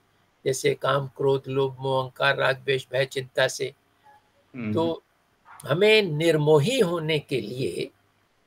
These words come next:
Speaker 1: उस ज्ञान से जुड़ना है जिसको मैं बोल रहा हूँ, वो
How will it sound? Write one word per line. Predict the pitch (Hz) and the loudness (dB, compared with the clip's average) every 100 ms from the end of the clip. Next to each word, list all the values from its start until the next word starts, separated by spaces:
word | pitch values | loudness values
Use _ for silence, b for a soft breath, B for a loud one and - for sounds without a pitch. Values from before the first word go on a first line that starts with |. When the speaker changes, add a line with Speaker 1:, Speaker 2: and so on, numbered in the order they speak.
| _ | _
Speaker 1:
उस | 226 233 156 | 2 2 2
ज्ञान | 160 165 185 | 6 6 4
से | - 196 | 4 4
जुड़ना | 143 143 139 147 | 4 -4 0 0
है | 160 180 | 0 -4
जिसको | 143 - - | -6 -6 -6
मैं | 160 156 127 | -2 -2 0
बोल | 143 | -2
रहा | 139 135 | 2 2
हूँ, | 143 139 156 - _ _ _ | 2 -2 -4 -8 _ _ _
वो | 143 | -4